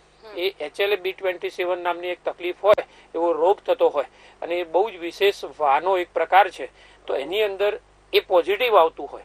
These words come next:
Speaker 1: હમ.
Speaker 2: તો એ પેશન્ટને ખૂબ સ્તબ્ધતા રહે, જબરજસ્ત જકડાહટ થતી હોય અને
Speaker 1: હમ, હમ,
Speaker 2: ફક્ત
Speaker 1: હમ.
Speaker 2: સવારે ઉઠે ત્યારે અને આરામ કરીને ઊભા થયા પછી કમરમાં બહુ જ જકડાહટ થાય. તો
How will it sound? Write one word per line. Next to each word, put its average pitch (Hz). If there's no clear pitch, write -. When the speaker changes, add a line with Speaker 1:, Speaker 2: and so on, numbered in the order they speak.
Speaker 1:
હમ. 196
Speaker 2:
તો 208
એ 208
પેશન્ટને 202
ખૂબ 262
સ્તબ્ધતા 202
રહે, 208
જબરજસ્ત 170
જકડાહટ 196
થતી 202
હોય 202
અને 165
Speaker 1:
હમ, 180
હમ, 185
Speaker 2:
ફક્ત 185
Speaker 1:
હમ. 139
Speaker 2:
સવારે 185
ઉઠે 175
ત્યારે 190
અને 175
આરામ 185
કરીને 185
ઊભા 165
થયા 175
પછી 175
કમરમાં 165
બહુ 139
જ 147
જકડાહટ 120
થાય. 98
તો -